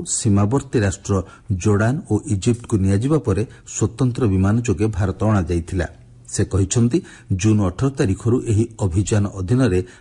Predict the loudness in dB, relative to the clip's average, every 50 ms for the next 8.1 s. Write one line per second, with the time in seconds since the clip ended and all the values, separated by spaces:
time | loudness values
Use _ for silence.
0 | _ -6 -2 0 2 0 0 0 0 0 2 2 2 2 0 0 -2 -2 -4 -4
1 | -4 -6 -8 -2 0 2 2 2 2 0 -2 -2 -2 -2 -2 -2 -4 -2 0 2
2 | 2 4 4 4 2 0 -2 -2 -8 -18 -4 -2 -2 0 0 -2 -4 -4 -2 0
3 | 0 0 0 0 -2 -4 -4 -6 -10 -12 -12 -14 -16 -20 -20 -20 -20 -20 -20 0
4 | 2 2 4 4 2 2 0 0 -2 -4 -2 -2 -2 -2 -2 -4 -2 -2 -2 -2
5 | 0 -2 -2 -2 0 0 0 0 0 0 0 0 2 2 2 0 0 -2 -6 -6
6 | -4 -2 -2 0 0 0 0 0 0 0 0 0 0 -2 -2 0 2 2 2 2
7 | 0 -2 -2 -4 -6 -10 -20 -20 -4 -2 -2 0 2 2 2 4 4 2 2 0
8 | 0